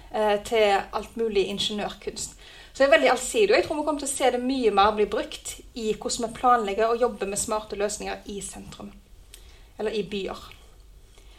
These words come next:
Eh, noen som virkelig har tatt dette med gaming, eh, i, eh, i forskning og utvikling langt, det er de som jobber med kreftforskning i, i England. De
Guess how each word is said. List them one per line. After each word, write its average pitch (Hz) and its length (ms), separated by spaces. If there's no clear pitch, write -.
Eh, 233 260
noen 359 240
som 330 160
virkelig 349 380
har 302 80
tatt 339 160
dette 277 180
med 233 180
gaming, 233 560
eh, 214 300
i, 214 400
eh, 208 240
i 220 160
forskning 214 800
og - 100
utvikling 240 480
langt, 247 320
det 254 180
er 220 400
de 247 100
som 269 160
jobber 262 140
med 226 160
kreftforskning 240 880
i, 208 420
i 226 140
England. 233 420
De 330 240